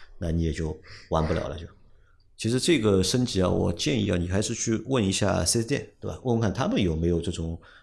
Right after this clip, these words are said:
导航升级的方案。呃，如果有的话，就是在四 S 店做这个升级。那如果没有，你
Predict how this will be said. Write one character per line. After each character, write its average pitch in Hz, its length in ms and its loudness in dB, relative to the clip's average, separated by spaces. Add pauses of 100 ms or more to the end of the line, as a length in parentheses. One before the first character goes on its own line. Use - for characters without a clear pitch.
(120)
导 80 160 0
航 80 360 -4
升 95 280 0
级 90 180 -4
的 82 340 -2 (360)
方 85 220 2
案。 - 180 -4 (400)
呃， 92 160 -2
如 90 160 2
果 123 120 2
有 85 140 2
的 85 80 -2
话， 92 240 -2
就 85 160 -10
是 82 160 -8
在 82 320 -2
四 - 160 0
S 95 40 2
店 110 220 0
做 82 200 -4
这 - 100 -12
个 87 100 -12
升 - 200 -10
级。 - 180 -16 (420)
那 87 120 -6
如 87 120 -2
果 87 140 0
没 85 220 4
有， - 340 0
你 87 180 -10